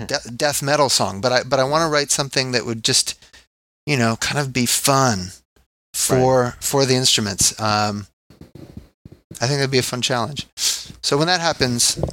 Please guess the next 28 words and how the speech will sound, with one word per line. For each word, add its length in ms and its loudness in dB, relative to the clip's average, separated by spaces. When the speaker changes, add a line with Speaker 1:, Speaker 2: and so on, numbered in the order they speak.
Speaker 2:
I'll 240 4
post 340 -2
it. 60 0
It'll 120 -4
probably 300 0
take 240 -4
about 220 -2
a 60 -4
year, 260 0
but 220 -4
Speaker 1:
I 120 -2
just 160 -2
asked 240 0
'cause 140 -2
I 100 6
was 200 4
looking 260 -2
at 80 -2
your 100 -4
website 300 -4
and 100 -8
I 40 -6
thought 140 2
a 40 2
lot 180 4
of 80 -4
the, 200 -6
I 100 -4